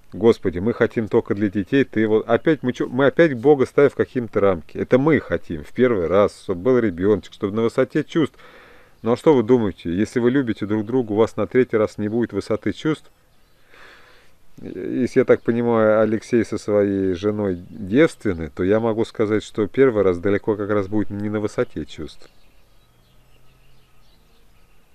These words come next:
И я думаю, что люди женатые, люди не девственные, а пожив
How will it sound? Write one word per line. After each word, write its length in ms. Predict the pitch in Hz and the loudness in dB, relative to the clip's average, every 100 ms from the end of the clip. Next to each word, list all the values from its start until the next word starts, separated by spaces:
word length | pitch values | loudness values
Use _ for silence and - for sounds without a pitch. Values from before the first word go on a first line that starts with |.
| _ | _
И 100 | 95 | -4
я 160 | 113 120 | 2 2
думаю, 300 | 101 127 101 | 2 -2 -2
что 180 | - 98 | -4 -4
люди 320 | 95 95 90 | -2 -2 -4
женатые, 680 | 80 92 107 123 - 92 87 | -4 -4 -2 -4 -2 -2 -2
люди 500 | 87 85 80 78 76 - - - - - - - - - - - _ _ _ _ - | -4 -6 -6 -6 -8 -16 -20 -20 -20 -20 -20 -20 -20 -20 -20 -20 _ _ _ _ -6
не 200 | 104 98 | -2 0
девственные, 680 | 98 120 - 107 90 87 | 4 2 2 -4 -4 -2
а 60 | 85 | -2
пожив 460 | 95 90 82 123 | 0 0 0 0